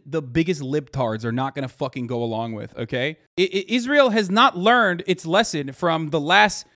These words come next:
uh, mowing the lawn endeavor that they had precisely one year ago. What they are failing to comprehend is that, like, there is so much, there's only so much brutality that you can subject people to until, like, people in the Western world, which the, obviously, like, uh, the, the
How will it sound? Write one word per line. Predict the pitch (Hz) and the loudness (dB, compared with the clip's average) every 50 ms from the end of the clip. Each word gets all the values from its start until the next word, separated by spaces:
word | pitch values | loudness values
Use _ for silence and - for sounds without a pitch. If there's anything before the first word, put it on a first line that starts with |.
| _ - | _ 2
uh, | 151 147 151 | 2 2 2
mowing | 147 151 170 180 185 196 202 208 202 196 | 2 0 2 4 4 4 4 4 4 4
the | 170 180 165 | 4 2 2
lawn | 151 151 165 175 175 165 156 143 139 143 - | 2 4 4 4 4 4 4 2 0 0 0
endeavor | 165 165 143 160 160 160 170 165 | -2 0 2 0 0 2 0 -2
that | 143 143 - | -2 -4 -4
they | 156 151 | -4 0
had | 151 185 175 165 165 - _ _ _ _ _ | 0 2 2 2 0 -4 _ _ _ _ _
precisely | - 311 - - 320 330 311 - 311 311 | -4 -4 2 4 4 2 4 0 -4 0
one | 285 311 302 302 | 2 2 2 2
year | 302 320 339 330 | 0 0 0 0
ago. | 269 185 147 110 98 - _ _ | 0 0 -2 -6 -8 -14 _ _
What | 185 185 190 | -6 -2 2
they | 233 240 269 | 2 2 4
are | 269 240 214 | 4 2 0
failing | - _ 220 220 247 262 262 247 | -2 _ 0 2 2 2 0 -2
to | - 233 | -4 -4
comprehend | - 226 220 226 214 208 180 196 202 190 156 | -2 -2 -2 0 -2 -2 0 0 0 -2 -2
is | 156 165 147 | -4 -4 -4
that, | 165 156 151 | -4 -4 -2
like, | 165 151 143 139 | -2 -4 -4 -4
there | 151 185 190 | -4 -4 -4
is | 185 190 | -4 -6
so | - - - - 208 202 226 | -10 -16 -8 -2 -2 0 0
much, | 233 254 233 - - _ 160 - - _ _ | 0 -4 -6 -8 -10 _ -12 -12 -12 _ _
there's | 190 202 196 | 0 2 2
only | 262 277 269 254 | 2 2 2 -2
so | - - - - - 233 226 254 262 | -4 -6 -10 -6 0 4 4 4 4
much | 233 240 233 - - | 4 0 -2 -2 -4
brutality | - 208 185 - - 214 214 247 254 226 196 | -6 -6 -6 -2 0 2 2 2 2 -2 -2
that | 165 156 | -4 -4
you | 165 180 | -6 -4
can | 170 196 175 | -6 -6 -6
subject | - - 180 151 135 120 123 185 233 247 - - | -6 -8 -8 -8 -8 0 2 4 4 2 0 -6
people | - 196 151 - 139 127 | -6 -6 -4 -4 -6 -6
to | - - 117 113 127 151 - _ _ _ _ _ _ | -4 -4 -4 -4 -4 -6 -8 _ _ _ _ _ _
until, | 180 190 180 - 220 220 | -4 -4 -2 0 -2 0
like, | 214 214 202 202 - _ | 2 2 0 0 -2 _
people | - 220 220 240 240 240 | -6 -6 -4 -2 -2 -2
in | 233 | 0
the | 214 202 | 0 0
Western | 170 175 196 208 - - 233 220 208 185 | 2 2 2 0 0 -2 -4 -4 -2 0
world, | 208 220 196 156 143 | 2 2 2 2 0
which | 131 135 135 - - _ | -2 -6 -8 -8 -14 _
the, | - 135 131 131 - | -12 -10 -10 -6 0
obviously, | 135 151 147 147 139 135 127 - 135 131 131 123 | 0 0 0 0 -2 -4 -4 -4 -6 -6 -4 -6
like, | 123 120 117 113 - 123 | -6 -8 -8 -8 -8 -8
uh, | 120 117 117 | -8 -8 -8
the, | 113 117 117 110 110 110 | -8 -10 -10 -10 -10 -10
the | 110 117 113 113 | -10 -10 -10 -10